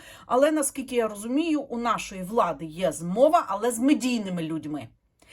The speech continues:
Не з тими, хто дійсно на посадах.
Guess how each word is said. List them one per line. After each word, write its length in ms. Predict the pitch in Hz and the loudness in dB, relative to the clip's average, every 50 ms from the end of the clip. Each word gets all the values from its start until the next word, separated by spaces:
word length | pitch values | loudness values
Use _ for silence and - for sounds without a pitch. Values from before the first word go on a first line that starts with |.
| - - - - | -20 -20 -10 -4
Не 220 | 220 240 277 269 | 2 4 4 4
з 120 | 269 - | 4 2
тими, 460 | - - - 269 254 285 302 349 392 381 | 0 0 0 0 2 2 0 0 -2 -4
хто 440 | - - - _ 262 226 247 277 | -6 -8 -6 _ 4 6 8 8
дійсно 460 | 277 190 185 214 226 233 220 - 269 262 | 8 6 -2 -6 -4 -4 -4 -2 -2 -2
на 200 | 247 220 185 175 | 0 -2 -2 -2
посадах. 720 | - - 233 214 - 196 165 165 147 139 151 151 - _ | -2 -4 -4 -4 -2 -2 -2 -2 -2 -4 -8 -12 -14 _